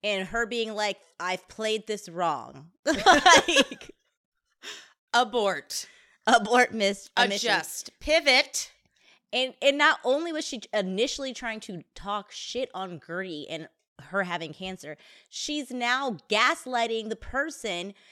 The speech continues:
Speaker 1: in, who has cancer and trying to make her feel bad for telling her that she didn't appreciate her spreading her business when she specifically had asked her not to do that.
Speaker 2: And then she's acting like, she's like, "You never said that. You ne-,"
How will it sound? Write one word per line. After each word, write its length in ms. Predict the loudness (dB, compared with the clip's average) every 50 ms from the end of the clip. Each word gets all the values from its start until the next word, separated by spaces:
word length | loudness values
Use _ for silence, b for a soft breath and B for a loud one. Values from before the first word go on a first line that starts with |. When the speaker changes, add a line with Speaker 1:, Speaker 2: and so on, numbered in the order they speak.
| b b -4
Speaker 1:
in, 140 | -4 -4 -2 -2
who 220 | 2 4 6 6
has 400 | 6 6 6 8 8 8 6 4
cancer 640 | 2 0 2 2 2 0 0 0 0 0 -2 -4 B B B B B
and 160 | -4 -4 -2
trying 260 | 0 0 0 0 0
to 80 | -2 -4
make 180 | -6 -6 -4 -2
her 160 | -2 -2 -2
feel 240 | -4 -4 -4 -4 -2
bad 480 | 2 4 6 6 8 6 4 2 0 b b b _
for 160 | -8 -6 -6
telling 360 | -6 -4 -4 -6 -6 -6 -6
her 380 | -2 0 2 2 2 2 0 -4 B B B _
that 100 | -10 -8
she 100 | -8 -6
didn't 200 | -6 -6 -6 -6
appreciate 480 | -8 -8 -8 -8 -6 -4 -4 -4 -4 -2
her 160 | -4 -4 -6 -6
spreading 440 | -10 -14 -6 _ -2 -2 -2 -2 -4
her 120 | -4 -4
business 320 | -2 -2 -4 -4 -6 -10
when 120 | -10 -10 -10
she 160 | -10 -10 -12 -12 _ _ -20
specifically 800 | -18 -14 -12 -10 -10 -10 -6 -4 -4 -4 -4 -6 -6 -6 -6 -4
had 200 | -6 -6 -8 -8 _ _
asked 400 | 0 0 2 0 0 -6 -12 -12
her 220 | -6 -4 -4 -4 -2
not 380 | 0 2 2 2 2 -2 -4
to 120 | -4 -4 -2
do 260 | 0 0 0 0 0
that. 420 | 0 -2 -2 -6 -12 _ -14 -14 -14 b b b b b b b b b b
Speaker 2:
And 100 | -6 -4
then 80 | -4 -4
she's 200 | -4 -6 -6 -4 0
acting 340 | 0 0 0 0 -6 -10 -10
like, 140 | -10 -10 -10
she's 160 | -12 -12 -12
like, 140 | -10 -8 -8
"You 120 | -6 -2
never 200 | -2 -2 -2 -2 -4
said 380 | -6 -6 -4 0 0 0 0 0
that. 300 | 0 0 0 0 0 -2 -6 _ _
You 300 | -14 -6 -2 -2 0 0
ne-," 80 | -2 -4